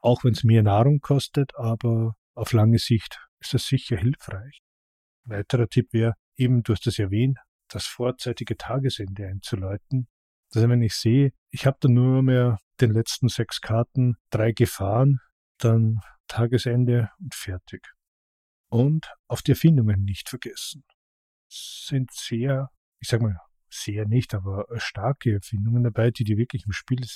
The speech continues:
weiterhelfen, aber auch manchmal zum Ziel hin weiterhelfen und die alternative Wege bringen können. Und zuletzt noch,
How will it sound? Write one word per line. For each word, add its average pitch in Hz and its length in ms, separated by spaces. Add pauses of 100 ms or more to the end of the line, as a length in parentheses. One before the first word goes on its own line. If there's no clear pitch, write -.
(100)
weiterhelfen, 113 1040 (420)
aber 120 380
auch 123 320 (240)
manchmal 123 500 (200)
zum 110 240
Ziel 160 360
hin 95 220 (200)
weiterhelfen - 800 (460)
und - 200
die 120 80
alternative 110 720
Wege 110 280
bringen 104 420
können. 90 360 (920)
Und 117 580 (140)
zuletzt - 540
noch, 139 300